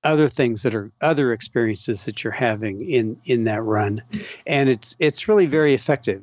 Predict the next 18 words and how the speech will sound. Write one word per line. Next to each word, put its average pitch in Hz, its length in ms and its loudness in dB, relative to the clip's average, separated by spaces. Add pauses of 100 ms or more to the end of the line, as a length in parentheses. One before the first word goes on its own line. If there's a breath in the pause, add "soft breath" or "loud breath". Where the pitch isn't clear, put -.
(120)
It's 135 220 -4
a 117 160 0
very, 123 720 2 (960)
you 135 220 -4
know, 123 220 2
if 135 280 0
you 147 80 4
can 117 400 0 (100)
v-, 120 320 -16
avoid 135 840 0 (260)
assigning 127 720 0
fear 156 580 2
to 120 200 -6
that 110 280 2 (280)
feeling, 107 640 0 (500 loud breath)
then 113 640 0
you 120 280 -2
can 117 560 0